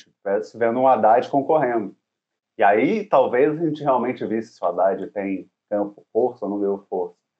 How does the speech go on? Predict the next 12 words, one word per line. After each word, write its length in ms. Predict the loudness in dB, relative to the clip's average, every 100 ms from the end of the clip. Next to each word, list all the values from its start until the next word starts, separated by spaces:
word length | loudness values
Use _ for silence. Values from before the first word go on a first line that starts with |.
| _ _ -12
Ele 220 | -10 -10
deu 140 | 0 2
o 80 | 2
apoio 440 | -2 -6 -8 -10 _
que 80 | -12
o 120 | -4
Tato 500 | 0 0 -2 -14 -14 _ _ _
precisava 760 | -4 -4 -4 -4 2 4 4 2
durante 320 | 0 -4 -6
aquele 180 | -16 -18
momento, 420 | -10 -4 -4 -2
mas, 400 | 2 2 2 -4